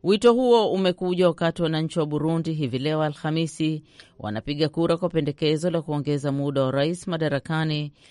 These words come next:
kutoka miaka mitano hadi miaka saba. Hatua hiyo huenda ikamruhusu Rais Nkurunziza, ambaye tayari yuko katika awamu ya tatu ya uongozi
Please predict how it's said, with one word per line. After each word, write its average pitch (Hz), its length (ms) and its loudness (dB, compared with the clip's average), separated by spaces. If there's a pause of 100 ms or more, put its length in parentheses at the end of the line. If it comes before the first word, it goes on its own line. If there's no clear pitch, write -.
(200)
kutoka 208 440 -2
miaka 165 320 0
mitano 165 420 -2
hadi 165 280 -4
miaka 170 420 -4
saba. 120 680 -6 (680)
Hatua 131 360 -4
hiyo 160 320 2
huenda 170 320 -2
ikamruhusu 151 720 -4
Rais 147 300 -2
Nkurunziza, 156 920 -2 (340)
ambaye 151 320 2
tayari 175 440 2
yuko 156 180 -4
katika - 300 -4
awamu 147 360 -2
ya 143 140 -2
tatu 180 340 -4
ya 170 140 0
uongozi 151 720 0